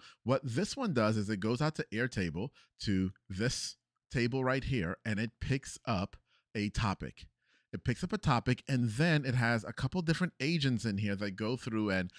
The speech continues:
create an outline for the topic, research the topic, and then actually write about the topic and create the content. Okay, it's making sure we're creating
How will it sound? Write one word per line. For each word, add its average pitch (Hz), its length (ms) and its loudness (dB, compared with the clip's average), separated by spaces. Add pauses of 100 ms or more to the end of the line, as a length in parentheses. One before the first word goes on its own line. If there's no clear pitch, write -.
(220)
create 101 180 -2
an 92 220 -2
outline 143 400 2
for 131 100 -2
the 127 80 0
topic, 127 480 0
research 143 560 0
the 143 80 -6
topic, 135 500 -2
and 110 340 -4
then 135 340 0
actually 110 560 0 (320)
write 107 440 -2
about 104 220 -4
the 101 60 -6
topic 98 400 -6
and 95 120 -6
create 85 640 -4 (160)
the 98 140 -8
content. 92 640 -4 (300)
Okay, 101 180 -2
it's 120 100 -6
making 92 280 -4
sure 95 120 -4
we're 85 140 -6
creating 87 480 -8